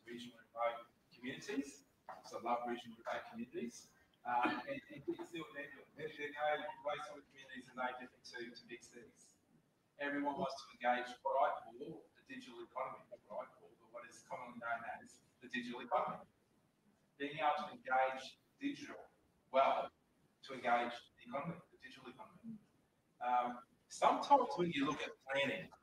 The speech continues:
uh, for your business, it's always a good idea if you've got a business plan. I hope everyone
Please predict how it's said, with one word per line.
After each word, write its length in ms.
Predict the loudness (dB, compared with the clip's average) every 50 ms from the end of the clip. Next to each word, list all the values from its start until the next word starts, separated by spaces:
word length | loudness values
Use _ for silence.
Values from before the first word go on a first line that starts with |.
| _ _ _ -14 -14 -14 -14 -14 -12 -6 2
uh, 240 | 6 6 6 6 6
for 160 | 0 -4 -4
your 120 | -4 -6
business, 680 | -4 -4 -4 -6 -10 -16 -18 -16 -16 -16 -16 -18 -20 _ _ _ _ _ _ _ _ -16
it's 160 | -14 -14 -10 -4 0
always 320 | 2 4 4 4 4 2
a 80 | 0 -2 -4
good 80 | -6 -2 -2 -2 0 0 0
idea 160 | 0 0 -2
if 40 | -6
you've 520 | -10 -12 -12 -12 -14 -20 -20 _ _ 0 4
got 280 | 4 4 4 4 2
a 180 | 0 -2 -4 -4 -6 -6 -6
business 400 | -6 -6 -6 -12 -16 -16 -16 -18 -20 -16 -10
plan. 320 | -6 -4 -2 -2 -4 -4 -10 -12 -8 -4
I 100 | -2 -2 2 10 12 12
hope 320 | 12 12 12 8 4 2
everyone 160 | -2 -6 -12